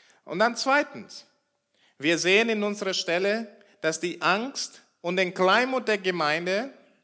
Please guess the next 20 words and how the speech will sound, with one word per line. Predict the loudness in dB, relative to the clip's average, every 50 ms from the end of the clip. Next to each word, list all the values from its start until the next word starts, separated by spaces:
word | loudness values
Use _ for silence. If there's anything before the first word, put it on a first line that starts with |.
| _ _ _ _ _
auch | 2 4 4 4 2
dadurch | 2 4 6 6 6 6 2 -2 -2 -4
überwunden | -2 0 2 2 2 0 -2 -4 -4 -4 -6 -8 -6 -4
wurde, | -2 -2 -2 0 0 0 0 0 -2 -6 -10 -18 _ _ _ _ _ _ _ _ _ _
dass | -12 -12 -12 -12
Barnabas | -6 _ 0 0 0 0 0 -2 -4 -2 -2 -4 -4 -4 -6 -4
Saulus | -2 -2 -2 -2 -2 -4 -6 -8 -6
geholt | -6 -8 -6 -6 -6 -6 -4 -4 -6 -8 -10 -12
und | -10 -8
der | -8 -8
Gemeinde | -8 -8 -8 -8 -8 -6 -8 -8
berichtet | -6 -6 -4 -2 -2 -4 -4 -6 -8 -10 -10 -8
hat | -8 -8 -10 -12 -18 -20 _ _ _ _ _ _ _ _
von | _ -8 -8 -8 -2
allem, | 2 4 4 4 4 2 -2 -8 -14 -20 -20 _ _ _ _ _ _
was | _ -10 -8 -8 -8
Gott | -8 -8 -6 -6
schon | -6 -6 -6 -6 -6 -8
im | -8 -6 -4
Leben | -2 -2 -2 -2 -4 -6 -8 -10 -12 -14 -16